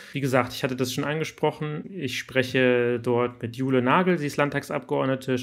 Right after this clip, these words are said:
im Sächsischen Landtag. Und Krex, äh, der arbeitet im Linksnet mit. Das Linksnet ist ein, ja, solidarisch arbeitendes Büro in, ähm,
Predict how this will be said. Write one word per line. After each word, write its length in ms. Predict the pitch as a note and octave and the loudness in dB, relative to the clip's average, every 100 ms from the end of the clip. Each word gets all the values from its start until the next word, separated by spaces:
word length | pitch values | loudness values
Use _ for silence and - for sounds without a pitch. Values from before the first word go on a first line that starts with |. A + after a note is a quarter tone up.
| B2 D#3+ | -4 -6
im 280 | C#3+ B2 | -4 -2
Sächsischen 500 | A#2+ F3+ - G#3 - | 0 0 0 -4 -2
Landtag. 580 | F3+ F3+ F#3 F3 E3+ - - - | 0 0 2 2 2 -4 -16 -4
Und 160 | C3 B2+ | -2 0
Krex, 400 | F#3+ G3+ - D#3 | 0 -2 -6 -4
äh, 180 | C3+ | -2
der 220 | B2+ B2+ B2 | 2 4 4
arbeitet 440 | B2 B2 B2+ A#2 | 2 2 2 0
im 120 | C#3+ | 0
Linksnet 500 | B2 E3+ G#3+ G3 F3+ | 4 4 4 2 0
mit. 180 | D#3+ D#3+ | -2 -4
Das 140 | B2+ | -6
Linksnet 480 | C3 C3+ B2 C#3+ B2+ | -2 -2 -2 -2 -2
ist 220 | C3 B2 - | -2 -8 -4
ein, 580 | C#3+ A#2+ B2 A#2+ A#2 B2+ D3+ | 2 4 4 2 -2 -2 0
ja, 280 | A#2+ G#2+ F#3+ | 0 0 -6
solidarisch 680 | B2+ B2+ B2 A#2+ C3 C3 B2+ | -4 0 2 4 4 2 0
arbeitendes 560 | B2+ B2+ B2 B2 A#2 - | 0 2 2 2 -2 -2
Büro 600 | B2 B2+ C3 C3+ C3+ - _ - | 0 2 2 2 -2 -14 _ -2
in, 500 | B2 A#2+ A2+ A2+ A2+ | 0 0 0 -2 -2
ähm, 680 | A2+ A2 G#2+ A2 G#2+ G#2 | -2 -2 -4 -6 -6 -8